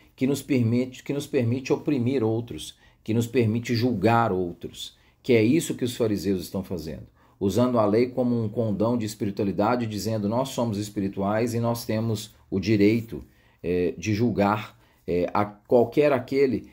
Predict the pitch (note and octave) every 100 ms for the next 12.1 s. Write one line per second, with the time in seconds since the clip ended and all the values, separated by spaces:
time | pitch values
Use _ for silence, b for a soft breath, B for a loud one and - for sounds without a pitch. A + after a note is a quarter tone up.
0 | _ - C3+ D3 B2+ C#3+ D3 C#3 B2 B2
1 | B2 A#2 F2+ B2 A#2 A2 G2 G2+ G#2+ A2
2 | G2 D2 C#2+ _ b b b b b b
3 | E2 E2 D2+ - G2 - A#2 A#2 A2 A2+
4 | A#2 G#2 G2 A#2+ G2+ F#2+ E2 - F#2+ G2
5 | G2 F2+ G2 - B2+ B2 G2 G#2 F#2 F#2
6 | B2 C3 E2+ - b b b b - A#2
7 | A#2 A2+ A#2 A#2+ A2 A2+ G#2 G#2+ F#2+ G#2
8 | A2 G2 G2 - F2+ F2 A2 C3 A#2+ E2
9 | D2+ b b b b b G#2 C3 B2+ C#3
10 | C#3 C#3+ B2+ A#2+ B2 C3+ A#2 - B2 B2
11 | A#2+ - C3 B2+ B2 A#2 D#2+ G2 G#2 G#2